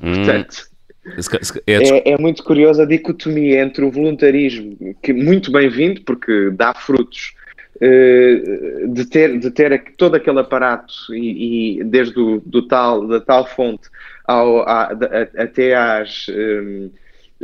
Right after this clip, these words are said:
Speaker 2: até ao, às máquinas para fazer exercício físico na, na rua,
Speaker 1: Uhum.
Speaker 2: e depois, enfim, pessoas mais, mais velhas que, que olham com alguma desconfiança para isso.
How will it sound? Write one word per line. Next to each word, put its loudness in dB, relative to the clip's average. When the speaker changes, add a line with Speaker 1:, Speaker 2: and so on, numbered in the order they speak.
Speaker 2:
até 0
ao, 0
às -6
máquinas -4
para -6
fazer -4
exercício -6
físico -4
na, -4
na -2
rua, 2
Speaker 1:
Uhum. 0
Speaker 2:
e 4
depois, 2
enfim, -4
pessoas -2
mais, -2
mais -4
velhas -2
que, -8
que -8
olham 0
com -4
alguma -2
desconfiança -10
para -4
isso. -8